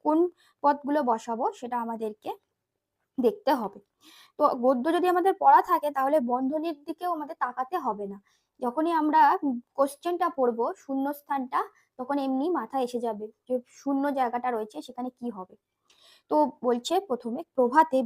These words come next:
বিহগা ড্যাশ কুজন্তি, প্রভাতে বিহগা ড্যাশ কুজন্তি, তাহলে এখানে কি হবে? প্রভাতে বিহগা ড্যাশ কুজন্তি, এখানে আমরা পড়েছি কি বৃক্ষ শাখাসু, তাহলে কি হবে?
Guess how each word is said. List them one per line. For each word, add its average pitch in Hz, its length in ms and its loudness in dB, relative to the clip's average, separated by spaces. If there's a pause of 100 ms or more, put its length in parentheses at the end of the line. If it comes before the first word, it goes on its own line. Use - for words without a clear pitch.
বিহগা 247 440 2 (180)
ড্যাশ 233 280 2 (340)
কুজন্তি, 233 540 -2 (400)
প্রভাতে 302 360 -2 (140)
বিহগা 262 420 0 (360)
ড্যাশ 277 280 4 (260)
কুজন্তি, 233 500 0 (340)
তাহলে 262 240 2
এখানে 294 240 0
কি 302 180 -4
হবে? 311 220 0 (180)
প্রভাতে 294 380 -2
বিহগা 269 400 -4
ড্যাশ 269 340 -6
কুজন্তি, 285 500 -8
এখানে 277 260 -8 (500)
আমরা 262 160 -2
পড়েছি 277 360 -2
কি 285 100 -4
বৃক্ষ 247 360 -4 (120)
শাখাসু, 269 560 -6 (460)
তাহলে 247 160 -4
কি 254 140 -6
হবে? 247 140 0